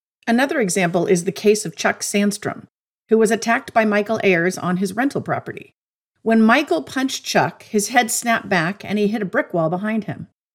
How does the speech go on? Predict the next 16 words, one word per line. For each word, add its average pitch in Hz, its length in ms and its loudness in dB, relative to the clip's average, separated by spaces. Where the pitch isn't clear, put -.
This 262 240 2
resulted 214 500 0
in 180 140 0
a 180 60 2
traumatic 196 580 0
brain 214 240 0
injury. - 460 -6
And 226 140 2
because 247 380 2
of 214 160 0
this 180 180 0
injury, 170 480 0
Chuck 202 400 -2
lost 175 380 -2
his 160 160 -4
job, 196 480 2